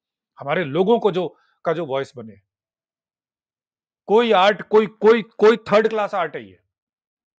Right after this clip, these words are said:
वर्ल्ड सिनेमा में भी आर्ट के नाम पे सब कुछ नष्ट हो रहा है, इसके ऊपर प्रश्न उठ रहे हैं। भारतीय फिल्म इंडस्ट्री में ना कभी, मैं बॉलीवुड की बात कर रहा हूँ, ना कभी आर्ट था, ना कभी आर्ट रहा है। ये तो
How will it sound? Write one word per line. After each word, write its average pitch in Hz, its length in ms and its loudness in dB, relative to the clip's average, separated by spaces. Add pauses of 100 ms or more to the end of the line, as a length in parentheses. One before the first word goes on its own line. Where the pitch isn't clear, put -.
(840)
वर्ल्ड 185 220 -4
सिनेमा 208 280 -6
में 208 140 -10
भी 220 100 -8
आर्ट 190 240 -4
के 214 100 -10
नाम 190 200 -12
पे 208 320 -12 (1500)
सब 170 140 -14
कुछ 202 160 -20
नष्ट 185 260 -16
हो 160 100 -10
रहा 151 100 -8
है, 117 80 -12
इसके 127 200 -16
ऊपर 185 180 -12
प्रश्न 190 300 -18
उठ 185 200 -14
रहे 156 140 -12
हैं। 107 220 -20 (160)
भारतीय 147 300 -10
फिल्म 190 220 -14
इंडस्ट्री 180 320 -10
में 180 100 -10
ना 175 120 -6
कभी, 170 400 -8 (640)
मैं 139 200 -8 (220)
बॉलीवुड 151 360 -6
की 151 100 -14
बात 135 240 -6
कर 135 100 -8
रहा 127 80 -10
हूँ, 120 100 -14
ना 160 120 -4
कभी 170 260 -6
आर्ट 151 260 -2
था, 190 580 -6
ना 156 100 -10
कभी 156 240 -12
आर्ट 151 240 -6
रहा 135 220 -8
है। 98 200 -18 (1000)
ये 139 100 -14
तो 208 220 2